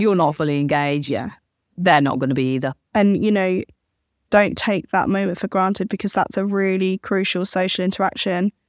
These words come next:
Speaker 2: not just for the children, but for yourself too, you know, getting to know your children, having those moments with your children that, you know, this is why we are practitioners, this is what we,
Speaker 1: Yeah.
Speaker 2: this is what we enjoy.
Speaker 1: Yeah.
Speaker 2: So it's about making sure you are fully involved and enjoying the moment as well.
Speaker 1: Yeah,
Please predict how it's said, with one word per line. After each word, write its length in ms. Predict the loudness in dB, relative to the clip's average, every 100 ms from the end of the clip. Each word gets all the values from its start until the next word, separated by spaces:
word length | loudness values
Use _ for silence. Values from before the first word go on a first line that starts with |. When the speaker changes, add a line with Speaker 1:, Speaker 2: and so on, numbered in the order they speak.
| _
Speaker 2:
not 100 | -2
just 160 | 0 0
for 80 | 0
the 60 | 0
children, 400 | 0 0 0 -2
but 180 | -4 -4
for 100 | -2
yourself 400 | -2 0 -2 -2
too, 360 | -2 -2 0 0
you 80 |
know, 160 | -2 -2
getting 220 | -2 -2
to 80 | -2 -2
know 40 |
your 120 | -2
children, 680 | -2 -2 -2 -2 -2 0 -4 _ _ _ _
having 320 | 0 2 0
those 160 | 0
moments 440 | 0 2 2 0 -2
with 100 | -2
your 120 | -2
children 500 | -2 -2 -2 0 0
that, 240 | 0 -2 -4 -2
you 120 | 0
know, 280 | 0 -2 -4 _ _
this 200 | -2 0
is 80 | 0
why 140 | 0
we 80 | 2
are 100 | 0
practitioners, 540 | -2 -4 -2 -2 -2 -2
this 220 | -4 -2
is 80 | -2
what 100 | 0
we, 120 | -2
Speaker 1:
Yeah. 320 | -4 -4 0
Speaker 2:
this 100 | 0
is 100 | 0
what 140 | 0
we 100 | 0
enjoy. 520 | 0 0 0 -2 -4 -4
Speaker 1:
Yeah. 320 | -2 0 0
Speaker 2:
So 120 | -2
it's 80 | -4
about 320 | 2 2 2 -6 _ _ _ _
making 320 | 2 2 2 -2
sure 120 | 0
you 160 | 0 2
are 180 | 0 0
fully 280 | -2 -2 -2
involved 500 | -2 -2 -2 -4 -6
and 260 | -2 -2 -2 -2
enjoying 380 | 0 2 2 2
the 80 |
moment 380 | 0 0 0 -2
as 140 | -4 -6
well. 240 | -6 -8
Speaker 1:
Yeah, 240 | -4 -2